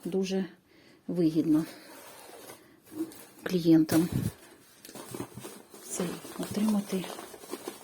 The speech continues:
пос-, так. Десь тут адреса. Також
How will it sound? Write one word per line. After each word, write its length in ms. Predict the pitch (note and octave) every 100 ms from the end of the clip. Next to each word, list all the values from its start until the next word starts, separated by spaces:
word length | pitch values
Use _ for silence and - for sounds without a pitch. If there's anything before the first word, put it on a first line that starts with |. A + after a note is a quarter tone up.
| - - - _ _ -
пос-, 260 | F3 - - - - - - - - - - - - - - - - - _
так. 360 | E3+ D#3+ - - - - - - _ - - - - - - _ _ _ - - - - - - _ _ _ _ - - - - - - - - - -
Десь 180 | F3 -
тут 340 | - F#3+ - - - - - - - _
адреса. 640 | F3+ - B3 D#4 - C#4 - - - - - - - - - - - - - - - - - - - _
Також 480 | - F#3 - F#3 -